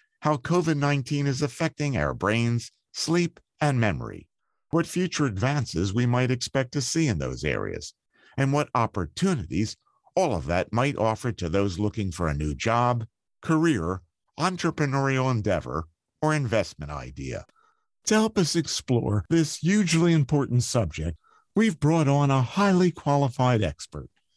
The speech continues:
She's Doctor Jessica Payne. Doctor Jessica Payne is professor of psychology and the Andrew J. McKenna Family Collegiate Chair at the University of Notre Dame, where she directs the Sleep,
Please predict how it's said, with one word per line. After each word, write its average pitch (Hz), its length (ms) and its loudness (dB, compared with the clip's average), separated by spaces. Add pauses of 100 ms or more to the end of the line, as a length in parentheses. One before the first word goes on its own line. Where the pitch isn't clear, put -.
(140)
She's 196 320 2
Doctor 208 440 2
Jessica 143 560 0
Payne. 78 500 -2 (540)
Doctor 196 400 0
Jessica 160 560 0
Payne 98 480 -2 (120)
is 98 180 0
professor 147 580 0
of 151 100 2
psychology 147 960 0 (400)
and 160 160 4
the 160 160 0
Andrew 196 440 2
J. 151 320 2
McKenna 151 500 0
Family 190 480 2
Collegiate 170 560 0
Chair 76 480 -2 (400)
at 90 140 -2
the 73 100 0
University 139 760 2
of 127 100 0
Notre 165 340 2
Dame, 101 420 -2 (320)
where 165 120 2
she 165 200 -2
directs 156 500 0
the 131 140 -2
Sleep, 185 500 -2